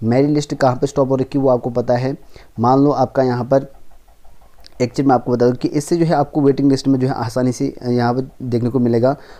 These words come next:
मान लो यहाँ पर मैं हिंदी का ही आपको मैं बता देता हूँ, ये आपका हिंदी सब्जेक्ट है और अभी एग्जैक्ट तो पता नहीं मुझे, मान लो यहाँ पर, अ, सिक्सटी के और अप्रॉक्सीमेट का ही है मान लो यहाँ पर, ठीक है। तो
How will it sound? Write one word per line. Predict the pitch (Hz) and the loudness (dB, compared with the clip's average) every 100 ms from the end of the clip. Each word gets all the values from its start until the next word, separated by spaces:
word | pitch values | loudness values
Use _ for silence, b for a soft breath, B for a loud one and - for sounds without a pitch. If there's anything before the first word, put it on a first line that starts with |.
| B | B
मान | 107 135 151 | 2 4 6
लो | 170 | 6
यहाँ | 165 143 139 | 4 4 2
पर | 143 147 151 143 | 2 2 2 0
मैं | 135 147 143 | 2 2 0
हिंदी | 120 110 135 | -2 0 0
का | 135 | 2
ही | 131 131 143 147 - | 2 2 0 0 -2
आपको | 131 - | -6 0
मैं | 131 127 | 0 2
बता | 117 117 | 2 2
देता | 120 113 | 2 2
हूँ, | 117 135 | 0 0
ये | 131 123 | 0 -2
आपका | - 113 123 | -4 -8 -4
हिंदी | 110 107 | -2 -4
सब्जेक्ट | 120 113 - - | -4 -4 -6 -4
है | 127 - B B B B B - - | -6 -8 B B B B B -16 -2
और | 117 120 117 - - - - - - 117 | 4 4 2 -8 -20 -20 -20 -20 -10 -4
अभी | 120 | -2
एग्जैक्ट | 127 127 - - | 0 -2 -4 -2
तो | |
पता | 143 127 131 | -2 0 0
नहीं | 127 | 0
मुझे, | 120 143 | 0 2
मान | 143 123 123 | 2 2 0
लो | 127 | 0
यहाँ | 117 113 113 - | -2 -2 -4 -4
पर, | - - - | -6 -10 -14
अ, | 110 113 113 113 113 B - - - - - - | -8 -4 -4 -6 -10 B -20 -20 -20 -20 -20 -20
सिक्सटी | - 143 139 - 156 | -6 -4 -4 -4 -4
के | 156 165 | -2 -2
और | - 123 - 131 | -2 -6 -6 -8
अप्रॉक्सीमेट | - 127 - 135 131 | -4 -4 -4 -8 -4
का | 113 | -2
ही | 110 | -2
है | 120 | -2
मान | 113 104 98 | -4 -4 -6
लो | |
यहाँ | 98 95 | -8 -10
पर, | - | -10
ठीक | 123 131 | -10 -8
है। | 113 - b b b b b b - 117 | -8 -12 b b b b b b -12 -2
तो | 120 123 | 0 0